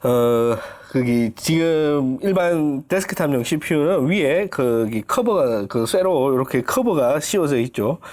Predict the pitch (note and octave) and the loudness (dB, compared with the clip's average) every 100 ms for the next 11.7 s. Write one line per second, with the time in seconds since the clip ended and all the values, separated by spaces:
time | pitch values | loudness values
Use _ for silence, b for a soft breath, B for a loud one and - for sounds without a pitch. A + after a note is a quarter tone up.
0 | B B - D#3+ D3+ - A#3 G#3 E3 D#3+ | B B -4 0 0 0 0 2 0 0
1 | G3 B2 D#3+ E3+ F#3+ E3 C3+ - A3 G3+ | 0 -2 -2 0 0 0 -2 -4 -2 0
2 | D#3 G2+ G2+ - C#3+ - C3+ - - F3 | 0 -2 -4 -6 -10 -6 -6 -6 -6 -4
3 | D#3+ F3+ E3 C#3 A#2+ G#2+ - B B - | 0 0 0 -2 0 -2 -6 B B -6
4 | F3+ A3 A3 F#3+ F3+ E3+ F3 C#3+ F#3 B2 | -2 0 2 2 2 0 0 0 0 0
5 | C3+ D3+ C#3+ C3 B2+ A2+ G#2+ G#2 A#2 C3+ | 0 0 -2 -2 0 0 0 0 0 0
6 | B2+ E3 F3+ C3 - F#3+ E3 B2 D3+ D3+ | 0 -2 0 0 0 0 2 2 2 0
7 | D#3 D3+ G#2 F#2+ - F2 F2 - B B | 0 0 -2 -4 -4 -6 -8 -12 B B
8 | B B B E3 E3 D3 D3+ E3 F3 A#2+ | B B B -2 0 2 2 2 2 2
9 | A#2 - F#3+ G#3+ C3 D#3+ F#3 - D3+ B2 | 0 0 0 0 2 0 -2 0 0 2
10 | D#3+ D#3 D#3 C3 C3 A#2 A2+ A2 G#2+ G#2 | 2 2 2 2 2 2 2 0 0 2
11 | G#2 G2+ C2 - G#2+ G2+ | 2 0 -4 -4 -2 -2